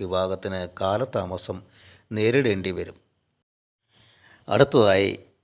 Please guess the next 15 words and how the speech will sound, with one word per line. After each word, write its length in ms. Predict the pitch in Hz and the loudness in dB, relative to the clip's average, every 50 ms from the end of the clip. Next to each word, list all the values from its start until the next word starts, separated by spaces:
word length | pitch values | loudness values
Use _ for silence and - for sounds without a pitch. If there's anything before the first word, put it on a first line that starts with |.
| 120 - | 2 6
ഭരണി 420 | 139 131 139 147 156 170 180 185 180 160 - 117 113 | 6 8 8 8 6 4 2 0 -2 -4 -6 -6 -6
നക്ഷത്രത്തിൽ 540 | 107 - - 131 117 - 127 120 - 123 113 104 | -6 -4 -4 -6 -2 -2 -4 -2 0 -2 0 0
ജനിച്ച 300 | 101 101 101 98 98 - 107 101 98 95 92 - - | 0 -2 -2 -2 -2 -2 0 0 0 0 -2 -6 -4
പെൺകുട്ടിയുടെ 760 | - 101 98 110 107 - 147 - - 113 98 95 92 95 95 90 - - _ - 110 | -4 -4 -4 -4 -4 -4 -6 -4 -2 -2 -2 0 -2 -2 -2 -4 -6 -10 _ -10 -8
വിവാഹ 400 | 101 90 90 101 101 110 113 123 - - - | -6 -2 2 4 4 4 4 2 0 0 -4
സമയമാണ്. 580 | 101 87 90 95 92 95 87 85 85 85 90 - - - _ _ _ _ _ _ _ _ - - - - - - _ _ _ _ _ _ - | -4 -4 -2 -2 -2 -2 -4 -4 -6 -6 -6 -8 -10 -14 _ _ _ _ _ _ _ _ -20 -20 -20 -20 -20 -20 _ _ _ _ _ _ 0
ഈ 120 | 131 139 160 190 - - - 123 | 2 2 2 2 0 -4 -4 -4
നക്ഷത്രത്തിൽ 560 | 117 - - - 160 151 - 165 - - 170 165 151 120 | -4 -2 0 -2 -2 0 0 -2 0 0 0 0 2 2
ജനിച്ച 260 | 120 120 113 - - 113 - | 2 2 2 0 0 0 0
പെൺകുട്ടിക്ക് 680 | 110 95 98 110 - 156 143 - - 104 - - 98 98 98 - - - _ _ _ _ _ _ _ _ _ _ - 131 | -2 -4 -4 -4 -4 -4 -2 -2 -4 -4 -2 -2 -2 -2 -2 -6 -10 -20 _ _ _ _ _ _ _ _ _ _ 4 4
ഇരുപത് 420 | 139 131 151 170 165 190 190 175 190 156 | 4 6 6 4 6 6 6 6 6 6
വയസ്സ്, 380 | 127 110 104 - - - 131 131 - - - - _ _ _ - 123 | 6 4 4 0 -2 0 -2 -2 -2 -4 -12 -20 _ _ _ -4 -2
ഇരുപത്തിരണ്ട് 640 | 127 139 139 147 180 180 - - 175 170 175 165 165 123 98 | 0 0 2 0 0 -2 0 2 2 2 4 2 0 0 0
വയസ്സ്, 380 | 98 98 95 - - - 131 135 - - _ _ _ _ _ - 120 | 0 0 0 -2 -2 -4 -4 -6 -6 -14 _ _ _ _ _ -6 -2
ഇരുപത്തിനാല് 760 | 117 135 139 147 165 160 - 180 170 135 107 101 110 135 170 | 0 2 2 2 2 0 -2 -4 -2 0 0 0 0 0 0